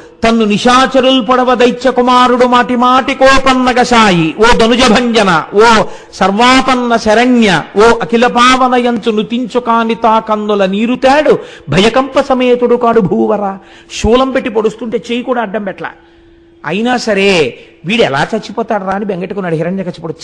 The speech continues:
చావలా పొడిస్తే. ఇది ఈశ్వరుణ్ణి కదిపేస్తుంది అటువంటి భక్తితో కూడిన శరణాగతి. కాబట్టి ఇప్పుడు ఆ సుప్రియుడు ఏం చేశాడు? ఆయన కత్తి తీసి నరకబోతుంటే, రక్షింపుము శంకరనను రక్షింపుము సకల లోక రక్షాదక్ష,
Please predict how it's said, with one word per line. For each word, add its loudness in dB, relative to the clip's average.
చావలా -6
పొడిస్తే. -20
ఇది -10
ఈశ్వరుణ్ణి -6
కదిపేస్తుంది -4
అటువంటి -8
భక్తితో -4
కూడిన -6
శరణాగతి. -10
కాబట్టి -4
ఇప్పుడు -2
ఆ 2
సుప్రియుడు -6
ఏం -6
చేశాడు? -10
ఆయన -10
కత్తి -8
తీసి -8
నరకబోతుంటే, -2
రక్షింపుము 0
శంకరనను 2
రక్షింపుము 0
సకల 0
లోక 2
రక్షాదక్ష, 0